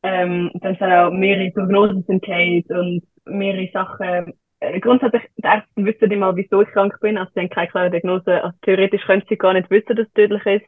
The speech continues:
Sie wissen einfach, dass irgendwie alles ein bisschen versagt, aber können es selber gar nicht einordnen.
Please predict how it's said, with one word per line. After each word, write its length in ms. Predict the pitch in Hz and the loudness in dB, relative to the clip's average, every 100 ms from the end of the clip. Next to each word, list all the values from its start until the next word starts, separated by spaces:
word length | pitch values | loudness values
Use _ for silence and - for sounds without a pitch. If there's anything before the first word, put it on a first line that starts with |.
| _ | _
Sie 120 | 185 | 0
wissen 240 | 180 190 185 | 2 0 -2
einfach, 220 | 185 185 | -2 -2
dass 160 | 180 | -2
irgendwie 220 | 175 180 180 | 0 2 2
alles 180 | 180 185 | 2 -2
ein 40 | |
bisschen 180 | 180 180 | -4 0
versagt, 400 | 180 165 175 180 | 2 4 4 2
aber 160 | 180 | -2
können 160 | 175 175 | -4 -6
es 60 | 175 | -4
selber 220 | 175 196 | -2 -2
gar 80 | 190 | -2
nicht 120 | 185 | -2
einordnen. 380 | 185 185 - 190 | -2 -2 -4 -4